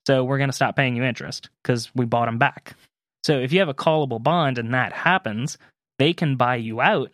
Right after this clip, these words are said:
And so now your reinvestment risk is that you were making five percent, but now because they bought you out early, you now have to reinvest that money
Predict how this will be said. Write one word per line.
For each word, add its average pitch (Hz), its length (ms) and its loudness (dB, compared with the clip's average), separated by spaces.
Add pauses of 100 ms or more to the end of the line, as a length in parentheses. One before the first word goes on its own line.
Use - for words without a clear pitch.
And 135 100 0
so 151 100 -2
now 151 140 2
your 135 160 0
reinvestment 135 640 0
risk 123 320 -2
is 123 120 -2
that 120 180 0
you 123 160 -4
were 139 260 0
making 131 380 -4
five 190 280 0
percent, 127 480 -4 (400)
but 123 140 0
now 165 320 2
because 143 300 -2
they 135 100 0
bought 131 340 -2
you 127 100 0
out 113 180 -2
early, 160 420 0 (400)
you 151 120 4
now 160 120 0
have 143 160 0
to 123 120 -4
reinvest 139 500 2
that 113 160 0
money 131 320 0